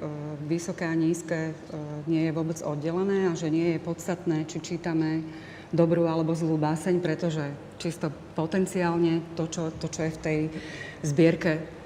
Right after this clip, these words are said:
nekvalitné, má byť subverzované, tak, e, potom by bolo asi úplne zbytočné uvažovať nad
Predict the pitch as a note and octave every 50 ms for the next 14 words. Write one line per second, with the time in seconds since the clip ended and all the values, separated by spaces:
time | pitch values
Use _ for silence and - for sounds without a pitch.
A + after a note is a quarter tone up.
0 | - - - - - - - - E3+ D#3+ E3 E3 F#3 G3 F3+ F3+ F3 F3 - -
1 | F#3 F3+ F3 F3 F3 F3 F3 F3 F3 E3+ E3+ E3 D#3 F3 E3 - - - - -
2 | - - - D#3+ D3 - E3+ F3+ F#3 E3+ F3+ F#3 F#3 F#3 F#3+ F#3+ F#3 F#3+ F#3 E3
3 | E3 - - F3+ E3+ F3 E3+ E3+ E3 E3 E3+ E3+ E3 - - - F#3+ F#3 F#3 G#3
4 | G3 F#3 F#3+ F3 G3 G3 F#3+ F#3 F#3+ F#3+ - F#3 F#3 - A3 G3+ F#3+ E3+ D#3+ F#3
5 | F3 F3+ G#3 G3+ - - F3 F3 E3+ E3+ E3+ F3 E3+ F3 D#3 E3 D#3+ D#3+